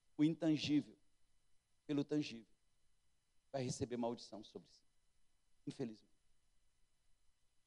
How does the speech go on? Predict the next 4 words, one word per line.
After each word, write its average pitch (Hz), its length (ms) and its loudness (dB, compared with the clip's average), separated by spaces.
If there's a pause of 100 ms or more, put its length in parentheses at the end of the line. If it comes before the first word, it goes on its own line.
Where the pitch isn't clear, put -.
(140)
Amém, 127 260 4
queridos? - 300 -10 (1600)
Recebe 156 340 -6
maldição. 131 400 -10